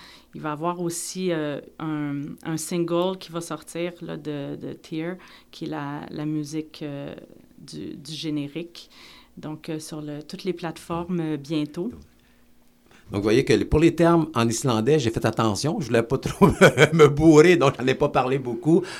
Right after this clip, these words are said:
Speaker 2: Donc, si vous voulez savoir toute la signification, je veux dire, des albums et de tout, ben, faut aller voir le film. Merci beaucoup, Catherine Legault. Donc, Sœurs, Rêve, Rêve et Variations, qui est à l'affiche depuis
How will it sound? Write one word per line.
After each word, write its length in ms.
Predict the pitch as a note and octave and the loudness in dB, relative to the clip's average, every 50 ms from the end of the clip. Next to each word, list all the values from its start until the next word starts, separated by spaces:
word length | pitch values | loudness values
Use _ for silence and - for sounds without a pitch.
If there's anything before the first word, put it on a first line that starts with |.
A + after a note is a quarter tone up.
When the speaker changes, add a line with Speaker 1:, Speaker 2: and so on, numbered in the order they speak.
| - - | -4 2
Speaker 2:
Donc, 240 | A#2+ B2 B2 A#2+ - | 2 2 4 4 2
si 260 | - - - C3+ C#3 | 2 4 6 6 4
vous 60 | B2+ | 4
voulez 340 | G#2+ A#2 A#2+ B2 A#2+ B2 C3 | 4 0 -4 0 2 2 2
savoir 580 | B2+ - B2 A2 G#2 G#2+ A#2 A#2 A#2+ A#2+ A#2 - | 4 2 0 0 2 4 6 6 8 8 6 4
toute 120 | - - | 2 2
la 80 | A2+ G#2+ | 2 2
signification, 1000 | - - B2 A2+ A2+ A2 A2+ - - A2 G#2 G#2 G2+ - - A2 A2 A#2 A2+ A2+ - - - - - | 2 0 -4 -4 -4 -4 -6 -6 -4 -2 0 0 -2 -2 -2 0 2 2 2 0 -2 -8 -16 -12 -8
je 60 | F#2 | -4
veux 60 | F2+ | 0
dire, 160 | G#2 G#2+ G#2 | 0 0 2
des 240 | G2 G2+ F#2+ F#2 G#2 | 2 2 2 2 2
albums 600 | G2 G2+ G2+ G2 G2 A2+ A#2 A#2+ B2 B2 A#2 A2 | 2 0 0 -2 -2 0 2 2 2 2 2 2
et 80 | G#2 F#2+ | 0 2
de 140 | F2 G2 | 2 2
tout, 220 | F#2+ - - B2+ B2 | 2 2 0 0 0
ben, 120 | G#2+ F#2 | 0 -2
faut 120 | - - G2 | -2 -4 -8
aller 160 | G2 F#2+ F2+ | -8 -8 -8
voir 320 | E2+ F2 F2+ F2+ F2+ F2+ | -8 -8 -8 -6 -6 -6
le 160 | F2+ F2+ G2 | -8 -8 -10
film. 460 | F#2 - - C3+ C#3 C#3+ D3 D3+ D3+ D3 - - - - - | -12 -8 -2 2 4 4 6 4 4 2 -2 -8 -18 -12 -4
Merci 400 | - B2 C3 B2+ - - - C3+ | 0 0 2 2 0 0 0 0
beaucoup, 400 | B2+ B2 A2+ A2+ - - C3 B2+ A#2 | 0 -2 -4 -6 -4 -2 0 0 0
Catherine 520 | - A2+ A2 - - B2 A2+ A2+ A2+ A#2 | 0 -2 -2 -2 0 0 2 4 4 4
Legault. 500 | A2+ A2+ A2 G#2+ B2 B2 C3 C3+ C3+ - - - - - | 4 4 4 4 6 8 8 8 6 4 0 -6 -8 -4
Donc, 200 | F#2+ G#2 G#2 - | -4 -2 -2 -2
Sœurs, 500 | - - A2+ A2 A2+ A2+ A2+ A2 A2+ - | 0 2 4 6 6 6 6 4 4 0
Rêve, 420 | G#2+ G#2 G2+ G#2 G2+ G2+ G2 F#2+ F#2+ F#2+ - _ | -2 -2 0 0 0 0 -2 -4 -8 -12 -10 _
Rêve 400 | G2+ F#2 F#2+ G2+ G2+ F#2+ F2+ D#2 - - - | -2 2 2 4 4 2 0 -2 -6 -4 0
et 200 | G2+ G#2 G#2 - - | 0 0 0 -2 -6
Variations, 720 | E2 F2 F2 E2+ E2+ E2 D2+ C#2+ C#2 - - F2 E2 G2 - - - - - - | -6 -4 -2 -2 -2 -2 -2 -4 -6 -6 -4 -4 -4 -4 -4 -8 -16 -20 -16 -6
qui 140 | - F2+ | -4 -2
est 120 | F#2 - - - | -2 -2 -4 -8
à 80 | E2 | -8
l'affiche 480 | D#2+ D2+ D2 - - F#2+ A2+ A#2 A2 F#2 | -8 -8 -10 -8 -4 -2 -2 -2 -2 -2
depuis 380 | F2+ E2 - - F2 F2 E2 | -4 -4 -4 -4 -6 -6 -6